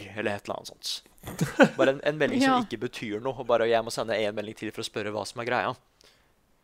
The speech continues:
Speaker 2: Mm.
Speaker 1: Det er altså sånn, bare, hvis du vil s-, bare si med en gang hva du har lyst på. Du skal få en free, liksom. «Ok,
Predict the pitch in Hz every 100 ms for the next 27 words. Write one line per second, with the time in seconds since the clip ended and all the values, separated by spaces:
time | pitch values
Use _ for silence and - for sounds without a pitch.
0 | - 110 98 92 85 - - 95 87 82
1 | 92 92 - 98 107 113 - - 113 -
2 | 123 117 135 131 123 117 127 120 - 190
3 | 214 _ _ _ _ _ 120 - - 147
4 | 143 127 139 - 147 135 160 165 220 233
5 | -